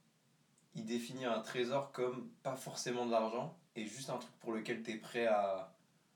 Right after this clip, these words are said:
entre guillemets, te battre. Et pareil pour le maire de la ville. En gros, le maire de la ville, il dit, « Ouais, cette ville, c'est mon trésor. »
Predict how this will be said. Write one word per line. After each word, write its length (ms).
entre 260
guillemets, 440
te 100
battre. 540
Et 120
pareil 280
pour 240
le 340
maire 260
de 80
la 140
ville. 280
En 100
gros, 140
le 80
maire 240
de 80
la 100
ville, 160
il 80
dit, « 140
Ouais, 340
cette 300
ville, 180
c'est 140
mon 120
trésor. » 480